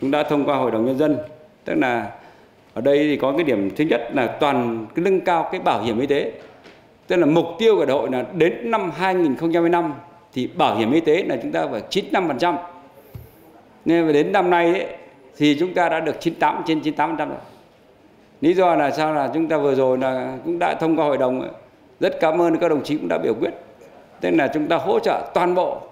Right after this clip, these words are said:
à, những người làm nông nghiệp, ngư nghiệp thì bảo hiểm y tế. Trước đây thì người ta có người nghèo này, người cận nghèo này và một phần, đấy, của những người làm nông nghiệp thôi.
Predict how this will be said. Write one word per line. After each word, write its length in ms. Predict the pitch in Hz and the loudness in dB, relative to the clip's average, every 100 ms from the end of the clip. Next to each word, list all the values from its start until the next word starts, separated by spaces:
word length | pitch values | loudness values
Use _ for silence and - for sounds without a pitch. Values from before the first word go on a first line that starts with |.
| - - - _ _ _ _ - - - | -20 -20 -20 _ _ _ _ -20 -16 -4
à, 200 | 147 147 | 0 2
những 200 | 190 196 | 2 2
người 160 | 165 | 2
làm 200 | 139 131 | 2 2
nông 140 | 180 180 | 2 4
nghiệp, 140 | 135 165 | 2 2
ngư 80 | |
nghiệp 220 | 170 147 110 - - - - | 0 0 -2 -10 -20 -20 -10
thì 100 | 127 | -4
bảo 140 | 127 | -4
hiểm 180 | 101 113 | -2 -2
y 60 | 143 | 0
tế. 220 | 143 180 - - - - - - - - | -2 -4 -10 -20 -20 -20 -20 -20 -20 -6
Trước 200 | - 208 | 0 2
đây 160 | 180 165 | 4 4
thì 60 | |
người 160 | 143 135 | 4 2
ta 120 | 156 | 0
có 140 | 156 | 2
người 240 | 170 160 139 | 2 4 4
nghèo 280 | 135 123 110 | 2 2 0
này, 120 | 101 - - - | -4 -10 -16 -6
người 180 | 127 120 | -4 -2
cận 200 | 139 131 | 0 2
nghèo 200 | 127 117 | 2 2
này 100 | 98 - - - - - _ - | -2 -10 -20 -20 -20 -20 _ -10
và 80 | 123 | -4
một 220 | 127 117 | -2 -2
phần, 340 | - 165 143 104 - - - - | 0 0 0 -2 -10 -20 -20 -20
đấy, 180 | - 123 - | -14 -12 -8
của 100 | 110 | -4
những 140 | 123 | -2
người 120 | 139 120 | 0 0
làm 160 | 117 | -2
nông 120 | 123 | -2
nghiệp 140 | 135 110 | -4 -6
thôi. 100 | 117 | -12